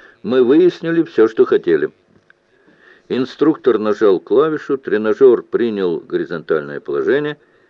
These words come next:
«Итак», сказал Феликс, машина вернулась к нормальному полету. Ингрэм фиксирует отказ, чтобы сообщить о нем ремонтной бригаде, и продолжает лететь в Лондон.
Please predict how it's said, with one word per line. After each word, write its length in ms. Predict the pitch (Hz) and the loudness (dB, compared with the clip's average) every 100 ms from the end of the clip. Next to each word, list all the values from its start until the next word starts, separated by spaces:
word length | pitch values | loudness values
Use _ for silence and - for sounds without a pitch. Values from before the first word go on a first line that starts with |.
| _ _ - | _ _ -8
«Итак», 680 | 80 - 139 170 175 - - | -8 -4 -2 -2 -4 -12 -20
сказал 420 | - 143 147 143 | -6 -4 0 -2
Феликс, 460 | - 147 147 - - _ _ _ - | -2 -6 -6 -18 -20 _ _ _ -12
машина 520 | 92 104 - 175 165 | -6 -4 -2 -4 -2
вернулась 640 | 147 110 120 135 135 127 | 0 0 0 0 0 -2
к 100 | - 90 | -10 -8
нормальному 580 | 92 92 110 107 104 | -6 -4 -6 -6 -6
полету. 480 | 101 95 92 - 65 _ _ _ _ - | 0 4 4 2 -10 _ _ _ _ -10
Ингрэм 600 | 139 151 110 107 101 80 _ | -6 -4 -2 0 -2 -6 _
фиксирует 760 | - 135 104 - 120 90 85 82 | -8 -6 -6 -2 0 0 -2 -4
отказ, 600 | 76 - 165 180 - - - | -6 -6 -4 -4 -4 -20 -20
чтобы 340 | - 90 82 | -8 -6 -6
сообщить 560 | - 80 - 95 87 - | -6 -8 -6 -12 -10 -10
о 80 | |
нем 440 | 78 123 156 160 180 - | -8 -8 -6 -10 -14 -6
ремонтной 580 | 165 - - - - | -6 -4 -8 -12 -18
бригаде, 580 | - - 73 123 156 160 _ _ _ _ | -16 -12 -2 0 0 -8 _ _ _ _
и 160 | 117 180 | -8 -8
продолжает 760 | - 85 76 73 110 131 127 | -4 -4 -4 -2 0 0 -2
лететь 360 | 67 - 92 - | -14 -6 -6 -4
в 100 | 69 | -6
Лондон. 480 | 80 82 64 60 | -4 -6 -10 -18